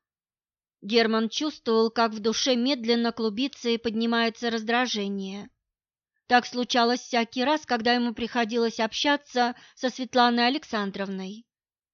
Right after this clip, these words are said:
Раздражение сначала собиралось в маленькие комочки, которые постепенно слипались между собой и принимали вид угрожающей черной тучи.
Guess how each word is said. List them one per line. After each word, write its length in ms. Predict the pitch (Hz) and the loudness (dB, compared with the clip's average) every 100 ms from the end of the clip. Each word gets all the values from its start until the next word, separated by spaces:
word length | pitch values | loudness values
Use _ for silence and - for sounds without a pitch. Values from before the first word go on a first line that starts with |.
| _ _ | _ _
Раздражение 720 | 226 233 247 254 285 311 233 | -4 0 4 4 4 2 0
сначала 420 | 208 220 214 220 214 | -2 -4 0 0 0
собиралось 640 | - 220 214 208 214 226 | -2 -2 2 2 0 -2
в 20 | |
маленькие 540 | 220 208 208 214 220 | -2 0 0 -2 -6
комочки, 600 | 220 208 214 262 311 - | -4 -2 0 0 -2 -4
которые 420 | 269 262 262 254 254 | -2 -2 0 0 -2
постепенно 600 | 262 - 262 262 247 254 | -4 -8 -4 -2 0 -2
слипались 560 | 254 247 247 240 247 | -6 -2 0 0 -2
между 320 | 254 240 226 | -4 -6 -6
собой 640 | 240 254 240 220 240 240 - _ _ _ _ | -8 -6 -4 -2 -4 -4 -12 _ _ _ _
и 160 | - 254 | -2 0
принимали 560 | 254 262 254 254 247 247 | 2 2 4 6 6 4
вид 260 | 240 247 | 0 0
угрожающей 720 | 226 226 233 247 233 233 254 | 2 4 4 4 4 2 -2
черной 440 | 226 247 233 233 240 | -2 0 0 0 -2
тучи. 640 | - 240 226 - 233 233 | -4 -8 -6 -6 -6 -8